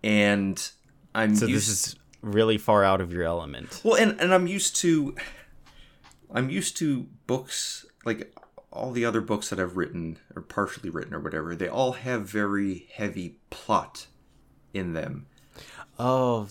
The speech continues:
Speaker 2: that's true.
Speaker 1: And so I have, like, you know, they do this, they go here, they do this, and then I fill in the characters after and give them, you know, arcs that are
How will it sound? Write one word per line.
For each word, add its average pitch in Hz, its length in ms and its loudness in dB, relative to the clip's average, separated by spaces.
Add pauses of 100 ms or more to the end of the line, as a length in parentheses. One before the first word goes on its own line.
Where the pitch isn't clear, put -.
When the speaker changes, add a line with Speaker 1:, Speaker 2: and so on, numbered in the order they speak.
Speaker 2:
that's 110 220 0
true. 90 520 -4
Speaker 1:
And 123 160 0
so 139 180 4
I 123 120 4
have, 131 280 2
like, 117 280 2
you 117 40 0
know, 101 140 4
they 92 220 0
do 101 120 4
this, 113 280 4
they 110 140 -2
go 104 160 0
here, 98 300 0
they 90 140 0
do 92 140 -2
this, 92 540 0 (100)
and 117 120 -2
then 113 120 2
I 120 240 0 (340)
fill 190 400 0
in 160 160 2
the 120 60 -2
characters 120 520 0
after 113 360 2
and 90 100 -4
give 95 200 0
them, 90 200 0
you 87 60 -4
know, 85 140 -2
arcs - 420 -6
that 87 160 -6
are 85 200 -2